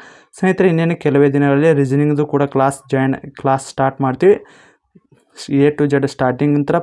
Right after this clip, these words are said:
ಫುಲ್ ಡೀಟೇಲ್ ಆಗಿ ಕ್ಲಾಸನ್ನು ಕೂಡ ಮಾಡ್ತೀವಿ. ಅದನ್ನು ಕೂಡ ಪ್ರತಿನಿತ್ಯ ನೀವು ಕೂಡ ಕ್ಲಾಸನ್ನು ಕೇಳಿ. ಪ್ರತಿನಿತ್ಯ ಏನು ನಾವು ವಿಡಿಯೋ ಹಾಕ್ತಿಲ್ಲ, ಒಂದಿಷ್ಟು ಹೆಚ್ಚಿಗೆ ವ್ಯೂಸ್ ಬಂದರೆ ಮಾತ್ರ ನಾವು ಹಾಕ್ತೀವಿ.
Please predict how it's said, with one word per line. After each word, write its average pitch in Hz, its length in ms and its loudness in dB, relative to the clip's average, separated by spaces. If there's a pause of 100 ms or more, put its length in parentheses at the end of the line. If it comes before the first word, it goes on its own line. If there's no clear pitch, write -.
(120)
ಫುಲ್ 156 160 0 (220)
ಡೀಟೇಲ್ 139 340 0
ಆಗಿ 135 160 -2
ಕ್ಲಾಸನ್ನು 135 460 -2
ಕೂಡ 135 180 -4
ಮಾಡ್ತೀವಿ. 135 380 0 (420)
ಅದನ್ನು 165 220 -2
ಕೂಡ 170 200 0 (240)
ಪ್ರತಿನಿತ್ಯ 147 500 -2
ನೀವು 147 240 2
ಕೂಡ 143 160 -2
ಕ್ಲಾಸನ್ನು 135 520 -2
ಕೇಳಿ. 151 160 2 (480)
ಪ್ರತಿನಿತ್ಯ 190 580 2
ಏನು 180 100 0
ನಾವು 175 180 0
ವಿಡಿಯೋ 147 200 2
ಹಾಕ್ತಿಲ್ಲ, 151 380 0 (140)
ಒಂದಿಷ್ಟು 156 360 -4
ಹೆಚ್ಚಿಗೆ 180 420 0
ವ್ಯೂಸ್ 165 260 -4
ಬಂದರೆ 151 240 0 (120)
ಮಾತ್ರ 135 240 0
ನಾವು 147 200 0
ಹಾಕ್ತೀವಿ. 131 300 0